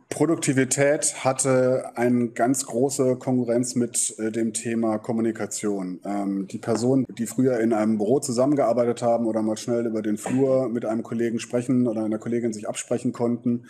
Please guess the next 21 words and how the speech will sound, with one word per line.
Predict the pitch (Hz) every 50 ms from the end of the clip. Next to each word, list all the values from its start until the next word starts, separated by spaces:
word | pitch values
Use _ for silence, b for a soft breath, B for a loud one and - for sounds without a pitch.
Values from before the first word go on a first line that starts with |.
| B B B B B B B B
das | - 110 -
war | 123 117
auf | 120 -
einmal | 127 120 120 120 120
nicht | 120 - -
mehr | 120 110
gegeben. | 104 104 98 107 113 123 131 139 139 147 151 147 B B B B B B _ _
Ähm, | 110 110 113 113
man | 110 110
musste | 113 131 127 - - 117
also | 107 113 107 120 110
ganz | - 110 110 120 117 -
neue | 123 117 117 120 123 123 -
Organisationsstrukturen | 107 117 117 120 120 107 107 101 - - 127 135 143 135 - - 135 123 - - - - 143 143 143 139 139 139 139 135 - - - _ _ _
aufbauen, | - 113 123 135 - - - - 113 117 120 131 139 139 135
um | - 110 120 117
weiterhin | 113 113 113 - 120 117 117
produktiv | 117 - 113 113 110 113 - 131 120 -
arbeiten | - 98 120 123 131 123 127 127 131
zu | - - -
können. | - - 123 123 123 131 135 131 B